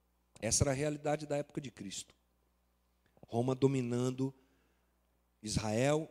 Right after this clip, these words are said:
e era o maior império da época, aliás, o maior império que nós conhecemos, era assim a cultura romana. Aí naquela igreja, naquela reunião daquele pessoal esquisito,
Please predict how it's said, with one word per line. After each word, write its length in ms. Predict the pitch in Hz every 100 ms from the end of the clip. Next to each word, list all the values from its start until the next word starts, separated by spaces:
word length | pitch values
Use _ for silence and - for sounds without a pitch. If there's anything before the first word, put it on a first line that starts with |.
| - _ -
e 180 | 120 120
era 140 | 117
o 60 | 120
maior 320 | 120 117 123
império 400 | 131 - 120 127
da 140 | 127
época, 260 | 123 156 110
aliás, 220 | 110 113
o 40 |
maior 160 | 113 117
império 280 | 123 127 123
que 80 | 135
nós 160 | 127
conhecemos, 640 | - 151 160 - 180 165
era 140 | 135 196
assim 300 | - 202 190
a 40 |
cultura 400 | - 127 - 120
romana. 360 | 107 113 101 95 _ _ _ _ _ _ _ -
Aí 180 | 131 160
naquela 320 | 233 233 240
igreja, 560 | 233 190 202 226 220 160
naquela 300 | 156 175 208
reunião 520 | 202 214 214 208 220
daquele 280 | 202 - 190
pessoal 400 | 185 175 - 185
esquisito, 800 | 165 - 165 135 240 262 - 139